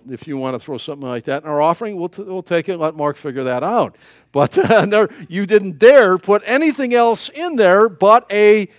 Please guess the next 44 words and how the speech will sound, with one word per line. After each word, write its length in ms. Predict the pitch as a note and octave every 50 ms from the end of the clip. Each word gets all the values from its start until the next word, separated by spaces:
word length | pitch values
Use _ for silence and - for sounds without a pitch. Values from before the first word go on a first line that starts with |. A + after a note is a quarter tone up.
| _ _ _
Jewish 540 | _ - A#2 C#3+ A3+ D4+ D#4 C#4 B3 B3 -
shekel. 640 | - - - C#4+ D4+ C#4 - C4+ F3 G#2 - _ _ _ _ _ _ _ _ _ -
Had 140 | F3 E3+
to 60 | D#3 D3
be, 160 | D#3 D#3 D3
every 280 | D3+ D#3 F#3+ G#3 F#3
male 260 | E3 D#3 D#3 D#3+ E3+ D#3
had 120 | D3+ D#3
to 60 | E3+ E3
pay 180 | - D3+ C#3
a 40 | C#3
half 280 | A#2+ - C3 B2+ B2+ F#3
a 60 | F#3
shekel. 440 | - B3+ D4 C#4+ - C#4+ G#3 - _ _ _ _ _ _
That 160 | - A#3 G3
was 160 | F3 E3+ - F3+
his 160 | F3 - G3+
annual 640 | - D3+ D3 D#3 E3 F3 F#3 G3 G#3 A3+ C4 B3+ _ _ _ _ _ _ _
temple 320 | _ - G#3 G3+ - C#4+ C4+
tax. 600 | - - C#4 D4+ C#4+ B3 - - - - - - _ _ _ _ _
Boop, 200 | - F#4+ F4+ _
there 200 | - - F#3+ G#3+
he 80 | A3+ G#3
is, 140 | F#3+ F#3+ -
flipped 260 | _ F#3+ F#3+ F#3 -
it 140 | A#3 G#3 A#3
in 140 | C4 C4 A#3+
there. 320 | F#3 D#3 E3 F#3 F#3 F3 _ _ _ _ _ _
No 300 | A#2+ B2 C#3+ D3 E3 E3+
Roman 360 | E3+ E3+ F3 F3 E3+ E3 D#3+
money, 400 | D#3+ D#3+ D#3+ E3 E3+ E3+ E3+ E3
none 380 | E3 B2+ A#2+ B2+ D3 D#3+ E3
of 60 | E3 E3
that 180 | D#3+ D#3+ D#3+
other 320 | D#3 D#3 D#3 D#3+ D#3+ D3+ C#3 _ _
Gentile 540 | - - D3+ D#3 D#3+ D#3+ E3+ D#3+ D#3+ D#3+ D3+
money 280 | C#3 C#3 C#3+ D3 D#3 D#3
from 220 | - - C#3+ C3+
other 180 | D3 D#3 D3+ C3+
countries 400 | - D#3 D3 C#3+ - E3+ C#3 C#3
around 220 | C#3 C3 C#3 D3+
that 160 | D3+ C#3 B2+
floated 480 | _ _ - D3 D3+ E3 D#3+ D#3+ D#3 D3
everywhere. 680 | D3 C#3+ C#3 D3 C#3 B2+ B2+ B2 A#2+ C3 D3+ E3+ E3+